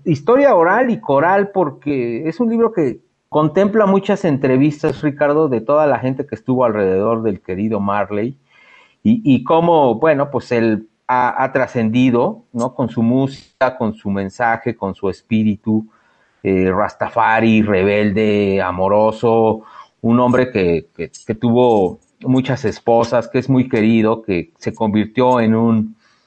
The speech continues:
rockstar, ¿no? Desde la isla de Jamaica, que siempre difundió, eh, se, se, se, se convirtió en rastafari, ¿no? Y este regreso del hombre negro a África, dedicó un, todo un álbum a, a, a África y a los movimientos revolucionarios.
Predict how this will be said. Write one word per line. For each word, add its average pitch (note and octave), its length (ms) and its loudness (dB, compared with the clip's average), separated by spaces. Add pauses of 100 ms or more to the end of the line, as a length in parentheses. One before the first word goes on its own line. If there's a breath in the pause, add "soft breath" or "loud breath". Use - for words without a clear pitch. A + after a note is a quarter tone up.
(120)
rockstar, A#2 920 0
¿no? A2+ 240 -4
Desde F#2+ 240 -6
la F#2+ 120 0
isla G#2+ 240 -2
de F#2+ 80 -2
Jamaica, G#2 580 -4
que G2 120 -10
siempre A#2 380 -2
difundió, A2 640 -2 (720 soft breath)
eh, G2+ 720 2 (100)
se, B2 220 -2
se, A#2+ 180 -2 (240)
se, A2 680 2
se - 140 -2
convirtió A#2 460 2
en B2+ 80 0
rastafari, B2 800 0
¿no? A#2+ 180 0
Y A#2+ 140 2
este A#2 240 -2
regreso A2 540 -2
del G2+ 140 0
hombre G#2 280 0
negro G2 420 -2
a G2 180 0
África, G#2 440 -4
dedicó F#2+ 380 -6
un, A2 520 0
todo B2+ 160 2
un B2 180 2
álbum A#2 440 0
a, F#2 180 -2
a, F2+ 480 -6
a G2+ 300 0
África G#2+ 400 -2
y - 20 2
a F#2+ 60 2
los F2+ 180 -2
movimientos G2 580 -6
revolucionarios. G#2 1120 -4